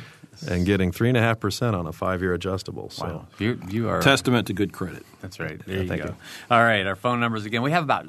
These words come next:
Speaker 2: uh, about ten or twelve minutes to go in the program. So if you have questions or comments about this issue of the housing market, uh, or any, certainly any questions for our experts here,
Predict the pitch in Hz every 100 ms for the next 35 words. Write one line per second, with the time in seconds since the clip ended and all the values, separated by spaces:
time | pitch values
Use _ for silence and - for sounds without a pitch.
0 | - - 104 104 104 104 107 - - 104
1 | 95 - 92 92 87 - 92 90 85 98
2 | 87 87 85 95 101 95 131 123 - 98
3 | - 98 87 90 90 101 92 87 90 92
4 | 90 92 - - - - 101 113 98 -
5 | 98 95 90 87 95 95 92 92 92 92
6 | 95 95 90 85 - - 98 90 87 -
7 | - 113 92 87 - 113 - 85 - 85
8 | 80 78 - - - 90 82 95 90